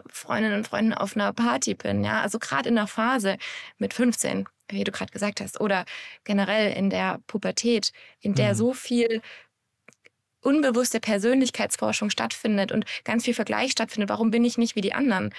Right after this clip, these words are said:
Speaker 2: Mhm.
Speaker 1: Da kann das, glaub ich, sehr, sehr viel helfen und wahnsinnig viel beitragen dazu, wie bewusst ich mir über meine eigene Persönlichkeit auch bin und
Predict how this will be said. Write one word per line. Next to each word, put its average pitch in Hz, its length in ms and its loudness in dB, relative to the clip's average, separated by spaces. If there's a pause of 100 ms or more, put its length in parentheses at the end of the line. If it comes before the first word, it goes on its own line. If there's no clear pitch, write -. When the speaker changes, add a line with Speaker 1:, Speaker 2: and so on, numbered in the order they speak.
(160)
Speaker 2:
Mhm. 131 240 4
Speaker 1:
Da 226 260 2
kann 208 220 -2
das, 220 220 0
glaub 214 220 0
ich, 208 140 0
sehr, 220 300 2
sehr 226 180 2
viel 233 460 2 (120)
helfen 233 560 0
und 202 260 0 (1080)
wahnsinnig 220 520 2
viel 220 140 0
beitragen 202 720 0
dazu, 202 720 0 (100)
wie 214 580 0 (240)
bewusst 214 500 0
ich - 300 -2 (120)
mir 214 340 2
über 208 380 0
meine 208 340 2
eigene 208 260 2
Persönlichkeit 208 640 0
auch - 140 -4 (100)
bin 254 220 4 (560)
und 226 480 4